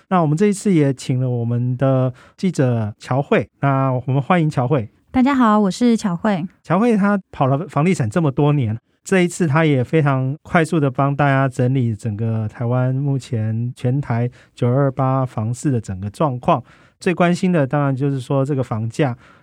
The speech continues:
Speaker 1: 那因为前阵子央行才提出了所谓的第三波打房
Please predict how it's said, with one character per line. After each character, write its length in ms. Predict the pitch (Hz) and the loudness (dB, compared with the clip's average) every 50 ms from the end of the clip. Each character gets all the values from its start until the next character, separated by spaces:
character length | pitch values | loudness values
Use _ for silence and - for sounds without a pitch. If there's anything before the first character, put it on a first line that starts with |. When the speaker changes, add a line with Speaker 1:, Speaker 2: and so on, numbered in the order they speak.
| - - | -12 -4
Speaker 1:
那 120 | - 175 | -2 0
因 100 | 175 190 | 0 2
为 120 | 202 196 160 | 2 0 0
前 200 | - - 156 160 | 0 0 0 2
阵 220 | 190 196 185 165 | 2 2 0 0
子 260 | 139 - 139 131 131 | -2 -2 0 0 2
央 240 | 135 156 170 175 165 | 2 2 0 0 -2
行 240 | 117 127 123 127 127 | -4 -4 -2 -2 -4
才 360 | 123 - 131 127 131 135 139 135 - | -2 -2 -2 0 0 0 -2 -4 -6
提 220 | - - 160 170 | -4 -2 -2 -2
出 240 | 170 - - 190 185 | -2 -2 0 0 2
了 160 | 170 147 135 | 2 2 0
所 180 | 120 - - 117 | 0 -2 -4 -2
谓 140 | 123 135 143 | -2 0 0
的 80 | 135 | 0
第 200 | 123 - 185 175 | -2 0 -2 -2
三 300 | 156 - - 151 151 156 | -2 0 0 -2 -2 -2
波 340 | 147 - - - 156 151 147 | -4 -6 -2 0 0 2 0
打 300 | 151 - - 110 90 90 | 0 -4 -8 -8 -8 -8
房 320 | 92 - - 101 95 98 | -12 -10 -10 -10 -8 -10